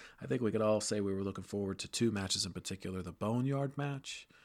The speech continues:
and the Firefly Funhouse. Course, it had kinda gotten out that they were gonna pre-shoot everything and then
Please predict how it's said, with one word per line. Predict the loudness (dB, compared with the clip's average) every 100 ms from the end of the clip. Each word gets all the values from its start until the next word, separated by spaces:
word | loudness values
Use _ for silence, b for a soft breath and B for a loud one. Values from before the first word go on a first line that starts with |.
| B B B
and | -12 -10
the |
Firefly | -8 -2 0 0 -2 -4 -2 0 0 -2
Funhouse. | -4 -4 -4 -4 -6 -8 -8 -8 -8 -14 _ _ _ _ _ _ _ _ _ _ -20 -20 _ -8
Course, | -2 0 0
it |
had | 0
kinda | -2 -2 0
gotten | -2 -2 -4
out | -4 -4
that | -6
they | -4
were | -4
gonna | -6 -6
pre-shoot | -4 0 2 2 0
everything | -4 -6 -6 -4 -4 -4
and | -6
then | -6